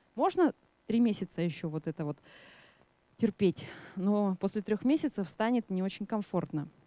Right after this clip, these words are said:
выступать на, на аудиторию, получать во-, а, вопросы самые разные, не владея информацией, давать какие-то свои ответы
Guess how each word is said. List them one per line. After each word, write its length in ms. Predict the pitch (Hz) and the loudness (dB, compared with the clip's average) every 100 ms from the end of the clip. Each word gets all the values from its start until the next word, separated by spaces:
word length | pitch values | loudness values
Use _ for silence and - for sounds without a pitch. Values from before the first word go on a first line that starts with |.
| _ _ - | _ _ -8
выступать 540 | 170 185 175 - 185 - | -6 -6 -6 -4 -4 -4
на, 100 | 156 | -6
на 280 | 156 165 160 | -4 -4 -2
аудиторию, 580 | 160 170 254 311 277 - _ - | -4 -4 -2 0 0 -4 _ -8
получать 380 | 185 - 196 - - | -8 -2 -4 -2 -8
во-, 100 | - | -6
а, 320 | 175 160 160 | -6 -4 -4
вопросы 460 | 156 160 214 262 254 | -6 -2 -4 -2 -6
самые 360 | - 214 202 | -4 -4 -2
разные, 440 | 196 208 175 170 156 - - - | -2 -2 -2 -4 -4 -10 -14 -4
не 100 | 202 | 0
владея 520 | 214 226 196 214 180 | 2 2 2 2 2
информацией, 720 | 185 185 196 202 190 - 175 | 0 -2 -2 0 -2 -2 -2
давать 280 | 165 190 190 | 0 0 0
какие-то 600 | - 180 202 175 165 160 | -2 -2 0 0 0 -4
свои 440 | - 202 220 233 208 | -4 2 6 6 6
ответы 580 | 156 175 196 196 247 | 4 4 2 4 -2